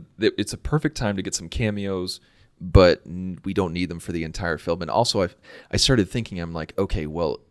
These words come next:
if it's a native population, then why wouldn't Starfleet be able to just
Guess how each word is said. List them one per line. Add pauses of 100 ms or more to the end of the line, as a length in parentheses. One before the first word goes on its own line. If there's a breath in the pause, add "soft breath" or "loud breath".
(160)
if
it's
a
native
population, (400 soft breath)
then
why
wouldn't
Starfleet
be
able
to
just